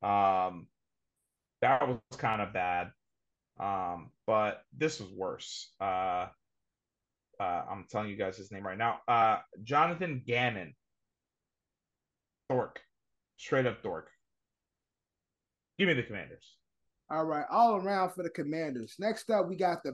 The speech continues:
Speaker 2: Panthers at the Falcons. John,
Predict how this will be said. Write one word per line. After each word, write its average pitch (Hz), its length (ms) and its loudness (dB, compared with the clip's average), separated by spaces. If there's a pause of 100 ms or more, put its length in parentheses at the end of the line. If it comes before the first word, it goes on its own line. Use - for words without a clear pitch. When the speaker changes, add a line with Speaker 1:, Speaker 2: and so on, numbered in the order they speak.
(140)
Speaker 2:
Panthers 220 680 0 (640)
at 277 200 2
the 262 80 2
Falcons. 277 720 2 (540)
John, 196 380 6